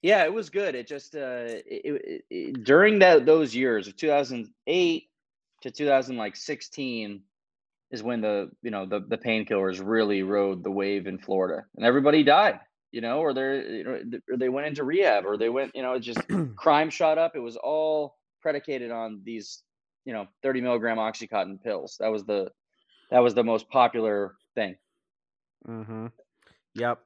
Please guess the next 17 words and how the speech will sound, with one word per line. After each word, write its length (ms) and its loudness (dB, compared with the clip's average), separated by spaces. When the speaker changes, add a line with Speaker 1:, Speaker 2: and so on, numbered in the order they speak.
Speaker 2:
The 80 -8
thirty, 480 -2
the 160 -6
thirty 300 -4
milligrams 680 -4
are, 300 -4
are 100 -10
just 360 -10
as 160 -12
bad 320 -6
up, 280 -12
up 160 -8
here 260 -4
in 80 -8
New 80 -8
York 320 -6
too. 280 -6